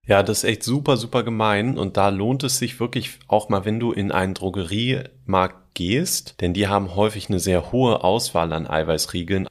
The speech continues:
Und die haben auch noch so Eiweißriegel, die es schon vor fünf oder zehn Jahren gab, also die vielleicht nicht mehr ganz so modern sind. Und da wirst du sehen, dass viele Eiweißriegel dann eben als gesunde Lebensmittel angepriesen werden, die dir hochwertiges Eiweiß liefern. Im Grunde ist es bei vielen aber so,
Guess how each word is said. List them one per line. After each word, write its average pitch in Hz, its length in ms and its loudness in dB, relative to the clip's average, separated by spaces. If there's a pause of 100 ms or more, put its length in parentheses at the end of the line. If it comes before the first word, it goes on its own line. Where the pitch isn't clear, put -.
(140)
Und 87 140 -2
die 95 100 0
haben 95 180 2
auch 95 260 2
noch 90 140 -2
so - 180 0
Eiweißriegel, 90 640 0
die 90 200 -4
es 87 120 0
schon 90 240 0
vor - 180 0
fünf 104 360 -2
oder 87 200 2
zehn 87 280 -4
Jahren 92 320 4
gab, 80 300 0
also 82 200 -4
die 82 160 -10
vielleicht 85 320 -2
nicht 92 400 -4
mehr 87 80 0
ganz 87 240 0
so - 80 -4
modern 92 480 4
sind. 92 400 -2
Und 92 140 0
da 110 180 4
wirst 135 260 2
du 110 60 -2
sehen, 107 520 2
dass 104 220 2
viele 120 320 -2
Eiweißriegel 95 800 2
dann 85 380 0
eben 82 280 -6
als - 280 -4
gesunde 95 480 4
Lebensmittel 131 640 0
angepriesen 120 800 -4
werden, 113 400 2
die 98 380 -2
dir 82 240 0
hochwertiges 82 600 -6
Eiweiß 85 440 2
liefern. 113 520 -2
Im 98 120 2
Grunde 123 340 6
ist 101 240 4
es - 100 -4
bei 92 160 2
vielen 135 520 0
aber 90 260 4
so, 92 500 2